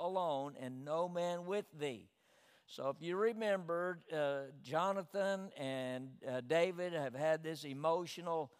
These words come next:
uh, goodbye, and after that goodbye, David heads,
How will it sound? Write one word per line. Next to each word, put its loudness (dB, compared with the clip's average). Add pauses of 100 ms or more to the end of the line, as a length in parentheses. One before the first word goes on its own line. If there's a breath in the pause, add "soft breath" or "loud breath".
(320 soft breath)
uh, 2
goodbye, 2
and -4
after 0
that 2
goodbye, 4
David 2
heads, -2